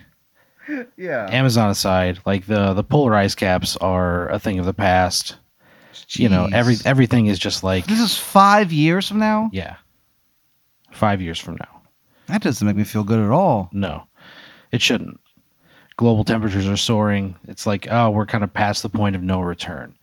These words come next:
Speaker 2: Science is, like, working hard on a fix. Like, they're, they're, they're, like, there are rogue scientists all across the globe who have sort of united underneath this,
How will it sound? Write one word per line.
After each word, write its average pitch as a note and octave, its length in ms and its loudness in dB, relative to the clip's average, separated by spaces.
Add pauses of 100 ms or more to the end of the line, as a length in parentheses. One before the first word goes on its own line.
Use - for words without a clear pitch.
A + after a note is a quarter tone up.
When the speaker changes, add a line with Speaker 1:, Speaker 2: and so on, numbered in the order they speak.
(380)
Speaker 2:
Science C#3+ 420 2
is, B2+ 100 0
like, A#2 160 2
working A2+ 360 2
hard G#2+ 300 2
on G2+ 140 4
a F#2 40 2
fix. - 640 -6
Like, G2 160 -2
they're, F2+ 160 0
they're, G#2 320 2
they're, G#2 280 2
like, G2 420 2 (1500)
there A2 240 4
are G#2 220 4
rogue A#2 480 4
scientists G#2+ 720 0
all A2+ 220 2
across G#2+ 340 -2
the G#2 100 -4
globe G2 420 0
who G2+ 200 -2
have G2 140 -2
sort G#2 200 -4
of F#2+ 200 -2
united G2+ 680 -2
underneath G2 520 -4
this, - 360 -8